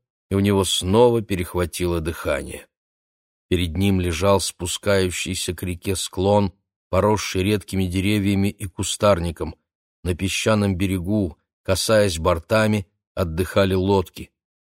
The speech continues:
Лунный свет почти ослеплял, и Эдгар снова попытался увидеть кролика, как много ночей с тех пор, как они плыли по Средиземному морю. И сейчас впервые он увидел его,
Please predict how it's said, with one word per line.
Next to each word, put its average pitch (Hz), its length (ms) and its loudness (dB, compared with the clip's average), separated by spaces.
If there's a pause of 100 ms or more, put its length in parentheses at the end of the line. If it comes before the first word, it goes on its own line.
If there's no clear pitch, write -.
(120)
Лунный 110 440 2
свет 101 440 0
почти - 380 -4
ослеплял, 104 800 0 (420)
и 104 120 2
Эдгар 104 440 2
снова 110 500 4
попытался 104 640 2
увидеть 101 440 0
кролика, 104 720 2 (460)
как 87 160 0
много 101 440 2
ночей 101 380 0
с - 140 -4
тех 101 240 -2
пор, 117 300 2
как 95 180 -4
они 104 220 2
плыли 110 340 2
по 104 160 -2
Средиземному 104 880 0
морю. 107 400 2 (500)
И 98 60 -2
сейчас 107 580 0
впервые 104 840 0 (260)
он 123 180 6
увидел 110 560 2
его, 98 460 2